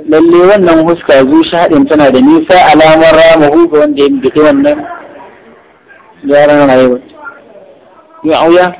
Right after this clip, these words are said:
ana ga jishe shi alal audi bisa ga taguwa annabaɗi ga nabaɗa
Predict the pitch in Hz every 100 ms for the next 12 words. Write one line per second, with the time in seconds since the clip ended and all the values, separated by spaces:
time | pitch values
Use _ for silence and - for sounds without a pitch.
0 | _ _ _ _ _ _ _ _ - 202
1 | 196 170 151 175 165 190 185 - 190 190
2 | - 339 269 - - _ _ _ _ 190
3 | 202 180 160 131 175 185 165 151 180 -
4 | 156 143 - 147 139 135 131 175 190 185
5 | 185 - 147 143 139 185 135 220 160 -
6 | 165 170 165 143 127 131 143 143 151 156
7 | 151 127